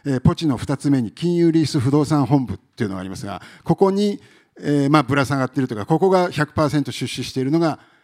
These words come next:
まあ、丸紅リートアドバイザーズと。こういう会社ですね。で、あのー、先ほどの平和さんの場合はですね、いわゆるデベロッパーというか、あのー、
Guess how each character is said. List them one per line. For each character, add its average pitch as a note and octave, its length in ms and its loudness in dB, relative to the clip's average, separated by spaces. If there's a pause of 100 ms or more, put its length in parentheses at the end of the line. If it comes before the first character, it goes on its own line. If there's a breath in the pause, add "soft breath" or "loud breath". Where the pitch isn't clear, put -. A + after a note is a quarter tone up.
(120)
ま C#3 100 2
あ、 A#2+ 60 0
丸 A#2+ 160 0
紅 A#2 160 -2
リ A2+ 80 -2
ー G#2+ 40 -8
ト A2+ 100 -6
ア G#2+ 40 -8
ド G#2 80 -8
バ G#2 120 -8
イ F#2+ 40 -14
ザ F#2 80 -18
ー - 20 -20
ズ - 120 -20
と。 - 120 -20 (1200 loud breath)
こ C#3+ 100 0
う C#3 60 4
い - 20 4
う C3 60 0
会 B2+ 100 -2
社 A#2 100 -6
で G2+ 60 -10
す F2 100 -14
ね。 F2+ 160 -14 (320 soft breath)
で、 D#3+ 140 0
あ D#3 80 4
の D#3 680 0
ー、 - 20 -12
先 F3+ 180 -6
ほ G#3+ 60 -4
ど G#3+ 80 -4
の G#3 340 -8
平 F3 160 -8
和 F#3+ 80 -6
さ F#3+ 360 -4
ん F#3+ 200 -14 (380)
の F3 120 -6
場 E3+ 140 2
合 E3+ 140 2
は D#3 80 0
で A2+ 80 -10
す G#2 80 -16
ね、 G#2+ 240 -10
い C#3+ 80 0
わ E3+ 60 2
ゆ F3+ 60 2
る D3+ 60 2
デ C#3+ 100 2
ベ C#3+ 100 0
ロ C#3+ 80 0
ッ - 20 -4
パ C3+ 220 -6
ー - 20 -8
と C3 100 -10
い A#2+ 60 -6
う - 20 -10
か、 G2+ 160 -14
あ F#2 60 -12
の G2 360 -16
ー、 A2 40 -20